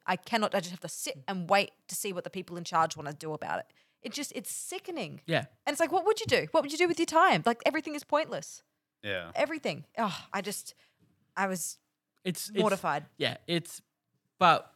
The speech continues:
Speaker 2: with saying that,
Speaker 1: Hilarious.
Speaker 2: hilarious.
Speaker 1: So funny.
Speaker 2: It's
Speaker 1: Laugh out loud funny.
Speaker 2: the, it's like, it's, it's, yeah, you can't, I, I don't know how to
Speaker 1: Meryl
Speaker 2: explain.
Speaker 1: Streep as the, the most Trump-esque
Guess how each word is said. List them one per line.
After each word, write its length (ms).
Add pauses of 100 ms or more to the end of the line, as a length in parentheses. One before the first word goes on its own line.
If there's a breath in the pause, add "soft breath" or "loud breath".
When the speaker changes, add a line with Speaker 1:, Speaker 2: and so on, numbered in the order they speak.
(100)
Speaker 2:
with 140
saying 380
that, 280 (540)
Speaker 1:
Hilarious. 520
Speaker 2:
hilarious. 680
Speaker 1:
So 260
funny. 260 (300)
Speaker 2:
It's 200
Speaker 1:
Laugh 220
out 160
loud 320
funny. 200
Speaker 2:
the, 140 (120)
it's 180
like, 360 (760)
it's, 360 (140)
it's, 300
yeah, 200
you 160
can't, 200 (140)
I, 200
I 80
don't 100
know 140
how 60
to 60
Speaker 1:
Meryl 40
Speaker 2:
explain. 540
Speaker 1:
Streep 40 (140)
as 460
the, 140 (260)
the 100
most 220
Trump-esque 760